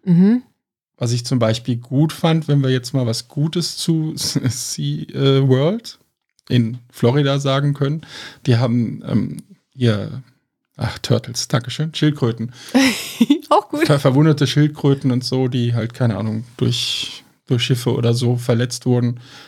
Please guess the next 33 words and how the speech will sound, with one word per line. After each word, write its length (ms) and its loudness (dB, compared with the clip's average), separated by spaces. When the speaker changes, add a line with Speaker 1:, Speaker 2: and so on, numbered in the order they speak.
Speaker 2:
die 60 -18
päppeln 380 0
die 100 2
da 220 0
wieder 220 2
auf. 300 0
Also 220 -4
sowas 300 -2
ist 160 -6
ja 280 -2
auch 160 -2
Speaker 1:
Das 160 -2
ist 80 -4
dann 120 0
wieder 180 0
Speaker 2:
dann 100 2
wieder 140 2
Speaker 1:
eine 100 2
Speaker 2:
das 140 -2
Speaker 1:
gute 120 2
Speaker 2:
Gute 120 2
Speaker 1:
Sache. 20 6
Speaker 2:
daran, 260 2
aber 380 -2
ja 160 -6
gut. 300 -10
Speaker 1:
Das 120 2
ist 160 -2
dann 100 2
immer 180 2
die 100 0
Frage, 360 -4
ne? 180 -2